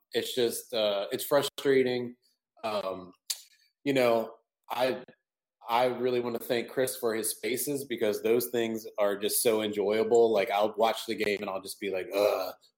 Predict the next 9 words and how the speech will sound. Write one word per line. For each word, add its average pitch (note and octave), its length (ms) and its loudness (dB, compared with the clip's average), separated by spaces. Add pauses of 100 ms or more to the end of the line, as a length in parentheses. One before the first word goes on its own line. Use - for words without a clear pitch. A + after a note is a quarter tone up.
this A2+ 160 -2
is, - 160 -4 (180)
just A#2+ 200 0
feel, G#2+ 520 4 (880)
like, G#2+ 300 2
so C#3 280 6
drained A2+ 640 0
and G#2+ 280 -4
disconnected A2 960 2